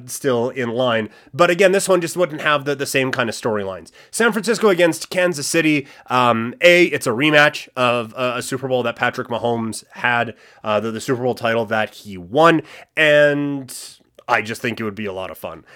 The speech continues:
And then number one, I think is pretty obvious. It's Philadelphia against Kansas City because it would be Andy Reid against the Philadelphia Eagles. Like that,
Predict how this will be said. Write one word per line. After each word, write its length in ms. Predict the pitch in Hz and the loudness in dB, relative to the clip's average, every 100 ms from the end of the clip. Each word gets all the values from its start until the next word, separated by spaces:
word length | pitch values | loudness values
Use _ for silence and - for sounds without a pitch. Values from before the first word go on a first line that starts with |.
| - | -4
And 140 | 160 170 | 2 6
then 100 | 185 | 6
number 260 | 233 226 | 6 6
one, 280 | 196 160 151 - | 6 6 2 0
I 100 | 160 | 0
think 200 | 196 175 | 2 2
is 120 | 135 | -2
pretty 260 | - 120 107 | -2 0 2
obvious. 380 | 101 104 104 | 0 0 -6
It's 160 | - 139 | -8 -6
Philadelphia 580 | - 165 139 139 139 131 | -2 2 4 4 4 0
against 300 | 117 113 - | 0 -2 -2
Kansas 340 | 127 113 101 | -2 -2 -4
City 340 | - 117 110 - - _ | -6 -4 -4 -6 -14 _
because 480 | 127 139 131 123 - | -2 4 4 4 -2
it 80 | |
would 160 | 139 127 | -2 -2
be 180 | 131 127 | -2 0
Andy 300 | 127 123 120 | 2 2 0
Reid 240 | 113 110 | 0 -2
against 300 | 107 104 101 | 0 0 -2
the 80 | 98 | -4
Philadelphia 520 | 110 101 95 90 101 | 0 0 0 -4 -8
Eagles. 400 | 90 90 82 - | -12 -14 -14 -8
Like 140 | 117 107 | -2 6
that, 260 | 120 - | 6 6